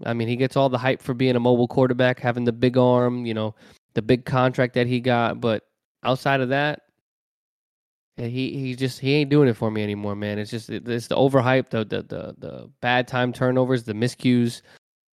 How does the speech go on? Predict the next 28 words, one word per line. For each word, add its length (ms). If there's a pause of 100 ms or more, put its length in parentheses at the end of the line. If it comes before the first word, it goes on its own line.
(180)
Um, 360
it's, 280
it's, 400 (440)
the 120
light 360
is 140
shining 360
a 40
little 260
bit 200
too 180
bright, 300
and 80
I 60
don't 120
know 120
if 80
Josh 260
can 140
handle 260
the 80
pressure, 400 (160)
where 180
it 60
looks 220
like 160
Joe 420 (480)
excels 640